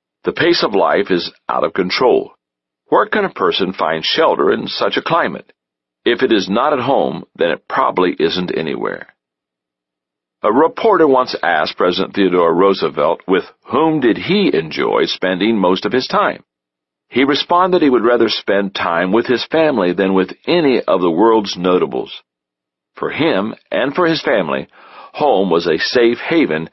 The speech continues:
in the midst of a storm. A healthy family also provides a photo album of memories. Think back to your own childhood.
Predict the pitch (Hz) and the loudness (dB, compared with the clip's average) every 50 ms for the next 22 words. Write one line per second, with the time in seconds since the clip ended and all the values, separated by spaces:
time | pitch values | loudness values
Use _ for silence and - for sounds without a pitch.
0 | - - _ _ _ - 87 80 71 67 67 78 95 92 - - - 80 85 85 | -18 -20 _ _ _ -6 -6 -4 -4 -6 -2 -2 -2 -2 -4 -4 -4 -2 -2 -2
1 | 90 - - 71 53 - - - _ _ _ _ _ _ _ _ _ _ _ _ | -4 -2 -4 -4 -4 -4 -10 -16 _ _ _ _ _ _ _ _ _ _ _ _
2 | _ _ _ _ _ _ _ _ _ _ _ _ _ _ _ _ _ _ _ _ | _ _ _ _ _ _ _ _ _ _ _ _ _ _ _ _ _ _ _ _
3 | - 90 87 87 110 127 113 - 113 101 95 - - - 143 135 127 120 117 110 | -2 -2 0 2 2 0 2 2 2 0 0 0 0 0 2 2 2 2 2 0
4 | 107 - 98 101 98 - 113 110 92 - 117 113 98 95 87 80 78 95 98 - | 2 2 2 2 2 2 2 0 2 2 0 0 2 2 2 2 2 0 0 0
5 | 101 92 95 95 87 - - - 151 156 160 160 139 117 104 - - - 73 71 | 0 0 0 0 0 -4 -4 -2 2 2 4 4 4 4 4 2 0 -2 -2 -2
6 | 65 69 67 78 76 87 80 - - _ _ - 71 76 - - 90 90 80 69 | -2 -2 -2 -4 -6 -6 -8 -10 -12 _ _ -2 0 0 0 -2 -4 -4 -4 -2
7 | 58 52 55 52 - - - - - _ _ _ _ _ _ _ _ _ _ _ | -4 -4 -6 -6 -8 -12 -16 -16 -18 _ _ _ _ _ _ _ _ _ _ _
8 | _ _ _ _ _ _ _ _ _ _ - 196 202 - - 127 107 98 - 101 | _ _ _ _ _ _ _ _ _ _ -2 -2 -2 0 -2 -2 -4 -2 0 0
9 | 90 76 76 82 90 90 87 82 80 - - 90 87 78 71 60 57 55 - - | 2 2 4 2 2 2 0 -2 -6 -6 -4 -2 -2 0 0 -2 -2 -4 -6 -6
10 | 73 - - - - | -6 -6 -6 -8 -14